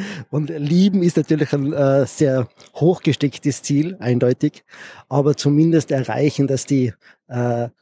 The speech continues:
Mandanten vom Steuerberater schwärmen, also ihn mit, von vollem Herzen weiterempfehlen. Und, äh, der Ansatz, äh, besteht darin, das Qualitätsmanagement oder Qualität aus der Sicht, aus der Sicht des Mandanten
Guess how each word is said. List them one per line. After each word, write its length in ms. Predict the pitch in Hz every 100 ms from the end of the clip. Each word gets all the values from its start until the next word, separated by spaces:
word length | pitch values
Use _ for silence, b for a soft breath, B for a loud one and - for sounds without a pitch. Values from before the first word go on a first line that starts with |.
| -
Mandanten 540 | 139 135 123 143 -
vom 160 | - 131
Steuerberater 640 | - 131 135 123 123 120 107 _ _ -
schwärmen, 800 | - 110 123 156 147 120 113 - _
also 240 | - 117 131
ihn 260 | 127 110 - b b b b _
mit, 200 | 131 123 -
von 220 | - 156
vollem 440 | - 151 160 151 131
Herzen 440 | 131 143 - 127
weiterempfehlen. 880 | 120 135 139 120 117 117 120 170 165 _ B B B B B B
Und, 540 | 156 139 135 135 131 -
äh, 180 | 131 123
der 120 | 139
Ansatz, 540 | 143 185 160 160 -
äh, 420 | 196 139 135 135 127 104 B B _ _ _ _ _
besteht 360 | 135 - 139 123
darin, 480 | 110 143 151 151 139 B B B
das 180 | - -
Qualitätsmanagement 1120 | - 123 123 135 139 135 131 131 - 135 135
oder 140 | 127 120
Qualität 720 | - 120 123 117 131 135 135
aus 120 | 123
der 120 | 123
Sicht, 480 | - 147 - - -
aus 140 | -
der 120 | - 123
Sicht 260 | 147 -
des 140 | 131 131
Mandanten 680 | 120 117 123 143 131 113